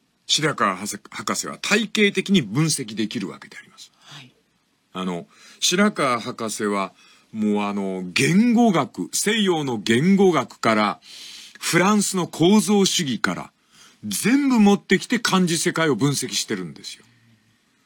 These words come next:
Speaker 1: ところが、中華の学者さんたちは、あの、フランスの考え方を持ってくるにしても、一回漢字世界に置き換えないといけないんで、
Speaker 2: はい。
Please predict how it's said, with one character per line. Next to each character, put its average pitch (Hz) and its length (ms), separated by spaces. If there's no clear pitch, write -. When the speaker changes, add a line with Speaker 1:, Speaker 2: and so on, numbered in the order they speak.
Speaker 1:
と 143 100
こ 175 120
ろ 160 100
が、 123 220
中 220 380
華 160 260
の 208 160
学 156 240
者 165 160
さ 160 160
ん 151 80
た 143 100
ち 120 140
は、 104 80
あ 120 160
の、 104 420
フ - 300
ラ 220 180
ン 220 100
ス 214 200
の 214 160
考 196 360
え 196 80
方 180 220
を 127 100
持 147 160
っ 175 40
て 156 160
く - 160
る 127 60
に 117 140
し - 80
て 135 80
も、 107 220
一 170 160
回 214 340
漢 269 320
字 254 120
世 247 160
界 214 220
に 170 60
置 165 240
き - 0
換 214 180
え 208 40
な 202 120
い 190 80
と 165 80
い 156 80
け 196 120
な 185 120
い 180 80
ん 180 60
で、 196 240
Speaker 2:
は - 160
い。 - 60